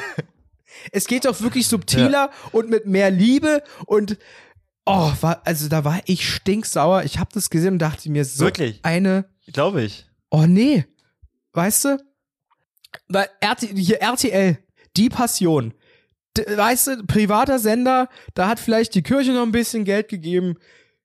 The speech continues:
Speaker 2: Ja, sollen sie doch machen mit dem Geld, was sie wollen. Aber dann guck ich so einen Fernsehfilm von der A R D, bezahlt von unseren Rundfunkgebühren.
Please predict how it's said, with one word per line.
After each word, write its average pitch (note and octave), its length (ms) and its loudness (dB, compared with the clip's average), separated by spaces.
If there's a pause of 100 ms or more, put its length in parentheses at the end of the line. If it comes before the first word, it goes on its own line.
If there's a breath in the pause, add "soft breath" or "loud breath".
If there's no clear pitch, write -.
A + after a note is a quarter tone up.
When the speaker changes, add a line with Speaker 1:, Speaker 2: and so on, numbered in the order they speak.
(220)
Speaker 2:
Ja, C#3 320 -2 (140)
sollen G3 260 0
sie A#3 80 0
doch G#3 140 0
machen F3 300 2
mit C3+ 120 0
dem C3 120 -2
Geld, C#3 220 0
was C3 160 0
sie A#2+ 100 -6
wollen. A2 260 0 (340 loud breath)
Aber G#3+ 200 0
dann A#3 120 -2
guck C4+ 220 0
ich C4 100 0
so B3+ 100 0
einen A3+ 100 0
Fernsehfilm A3+ 720 0
von G#3 200 0
der A3+ 140 0
A G3+ 220 2
R G#3+ 40 0
D, F3 360 2
bezahlt G3+ 500 0
von A3 160 -2
unseren C4+ 460 -2
Rundfunkgebühren. F#3+ 880 -2